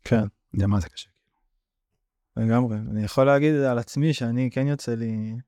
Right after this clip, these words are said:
Speaker 1: להכיר בכאב הזה, ווואלה, כל הארון שלי מלא בחולצות, אה, מלוכות,
Speaker 2: כן.
Speaker 1: מה שנקרא.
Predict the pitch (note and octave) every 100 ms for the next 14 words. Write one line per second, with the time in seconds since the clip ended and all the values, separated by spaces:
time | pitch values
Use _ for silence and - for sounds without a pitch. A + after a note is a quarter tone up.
0 | - A#2+ A2+ - C#3 C3+ A#2+ - B2 C3+
1 | C3+ C3+ A2 A2 A2+ A#2 A#2 A2 - _
2 | _ - C3+ C3 A#2+ C3+ C3 B2+ A#2+ A#2+
3 | B2+ A#2+ A#2 A2+ A2 - A#2+ A#2 - B2+
4 | C3 B2 A#2 A#2 A2+ - C3+ - - _
5 | _ _ - _ A#2+ G#2+ A2+ G#2+ A2+ B2